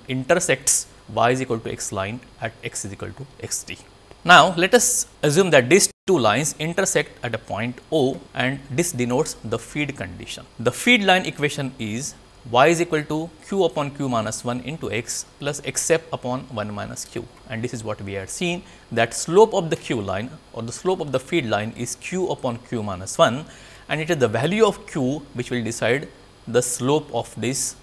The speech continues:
feed line, while its y intercept will be x f upon one minus q. Now, everything depends on the feed line condition, and the feed line condition is determined by the value of q. Namely, we got various conditions, that if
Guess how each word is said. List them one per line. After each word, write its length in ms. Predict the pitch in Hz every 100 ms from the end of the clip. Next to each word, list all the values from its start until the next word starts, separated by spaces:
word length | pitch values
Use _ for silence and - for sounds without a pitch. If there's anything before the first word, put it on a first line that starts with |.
| -
feed 320 | - - 95 92
line, 260 | 92 104 - - - - 113
while 220 | 147 151 -
its 180 | 156 -
y 220 | 135 170
intercept 420 | 214 214 196 185
will 120 | 156 147
be 220 | 190 320
x 220 | 135 -
f 120 | 156 -
upon 300 | 135 127 143 -
one 240 | - 104 101
minus 360 | 98 101 -
q. 260 | - - - - -
Now, 120 | 170 170
everything 440 | 196 196 247 254 170
depends 500 | 156 117 135 175 - -
on 380 | 127 131 139 156 - -
the 100 | 123
feed 280 | - 165 143
line 220 | 135 123
condition, 680 | 101 98 113 - 151 170 -
and 120 | 120
the 60 | 110
feed 220 | - 196
line 220 | 175 170
condition 420 | 156 127 131 147 139
is 120 | 131
determined 580 | 117 113 131 113 107 98
by 280 | 98 110 131 - - -
the 80 | 101
value 260 | 101 98 95
of 160 | -
q. 340 | - 175 131 - - - - -
Namely, 540 | 110 120 170 165 160 170
we 100 | 135
got 160 | 123 127
various 360 | 123 120 165 -
conditions, 680 | 123 110 110 107 120 - - -
that 240 | 107 104 -
if 380 | 185 180 -